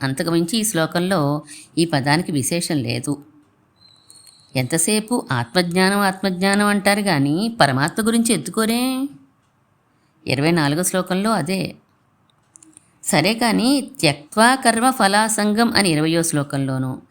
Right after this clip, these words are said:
"త్యక్త సర్వ పరిగ్రహ" అని ఇరవై ఒకటో శ్లోకంలోను అన్న తర్వాత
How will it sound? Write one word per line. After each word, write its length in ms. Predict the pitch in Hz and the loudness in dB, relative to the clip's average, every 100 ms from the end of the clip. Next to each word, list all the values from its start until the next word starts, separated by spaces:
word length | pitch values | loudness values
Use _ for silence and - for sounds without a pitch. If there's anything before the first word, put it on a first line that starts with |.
| - - - _ - - | -20 -20 -20 _ -8 -2
"త్యక్త 380 | 170 - 247 | -2 0 0
సర్వ 340 | 233 208 208 262 | 2 2 2 2
పరిగ్రహ" 640 | 254 185 175 170 185 185 | 2 0 -2 0 2 2
అని 260 | 196 - 180 | 2 2 0
ఇరవై 260 | 135 156 175 | 0 0 0
ఒకటో 200 | 156 175 | -2 -4
శ్లోకంలోను 680 | - 156 151 143 147 147 | -2 -2 0 0 2 2
అన్న 140 | 151 143 | 2 0
తర్వాత 800 | 127 127 139 135 135 139 226 | -2 -4 -2 -2 -2 -2 -6